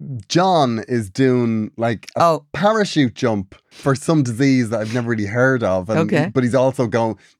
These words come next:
Speaker 1: gonna do the parachute jump when he's in Australia.
Speaker 2: Okay.
Speaker 1: It's like,
Speaker 2: Seems unnecessary.
Speaker 1: this seems <laughs>
Speaker 2: You know, are we paying for the trip to Australia?
Speaker 1: Yeah, like, I mean,
Speaker 2: <laughs>
Speaker 1: uh,
Speaker 2: You
Speaker 1: you know,
Speaker 2: know?
Speaker 1: it's like that thing they do, you know, charity gigs. Like,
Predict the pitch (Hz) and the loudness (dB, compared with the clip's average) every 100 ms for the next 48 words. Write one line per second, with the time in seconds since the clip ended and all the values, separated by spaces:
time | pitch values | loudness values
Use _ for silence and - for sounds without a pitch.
0 | - 120 123 120 104 117 110 104 101 113 | -2 0 0 -2 -4 -4 -4 -4 -4 -2
1 | 107 107 95 95 90 - 104 104 82 80 | -2 -2 -4 -6 -6 0 0 0 -2 -8
2 | _ - 196 254 135 127 127 107 - _ | _ 0 0 2 0 2 0 0 -10 _
3 | _ _ - - 196 175 165 165 202 170 | _ _ -8 -2 0 2 0 0 -2 -2
4 | 175 247 196 _ - 202 196 180 165 202 | 0 0 -4 _ -6 -2 -2 -2 0 -2
5 | 151 - 226 220 - 196 208 - 190 294 | 0 0 0 0 -2 -4 -4 -6 0 2
6 | 160 208 170 - _ - 190 214 220 214 | 0 -2 -12 -14 _ -2 0 2 2 0
7 | 190 190 180 196 - - 165 202 202 208 | -2 -6 -4 -6 -4 -6 -6 -2 -2 0
8 | - 214 185 160 - - - - 427 320 | 0 0 0 -2 -2 0 0 2 0 2
9 | 415 - 403 - _ - - - - - | 0 0 -2 -2 _ -20 -20 -20 -4 0
10 | 226 202 202 196 208 - 170 180 175 170 | 2 4 4 4 2 0 0 0 -2 -4
11 | 151 139 127 123 127 - 123 120 104 107 | -2 -2 -4 -4 -6 -2 -2 -2 -6 -8
12 | 95 - _ _ - 117 | -10 -16 _ _ -8 -8